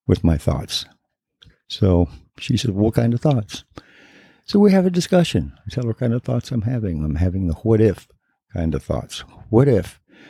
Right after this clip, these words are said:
I'm driving down the street and I have a tire that blows out and I crash into a tree and I die? What if?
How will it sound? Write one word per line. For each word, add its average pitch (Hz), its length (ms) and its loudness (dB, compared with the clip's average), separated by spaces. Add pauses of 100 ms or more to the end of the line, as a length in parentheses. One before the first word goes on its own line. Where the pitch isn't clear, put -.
(240)
I'm 82 160 2
driving 87 360 4
down 82 180 4
the 80 60 4
street 76 440 -2
and 71 160 0
I 78 60 -2
have 87 180 -2
a 87 100 -4 (960)
tire 90 380 2
that 82 160 -6
blows 90 300 0
out 85 240 2
and 80 100 0
I 78 80 0
crash 90 420 0
into 90 260 -2
a 85 40 -6
tree 101 300 0
and 76 120 0
I 73 60 0
die? 76 280 0
What 98 240 2
if? 85 300 -2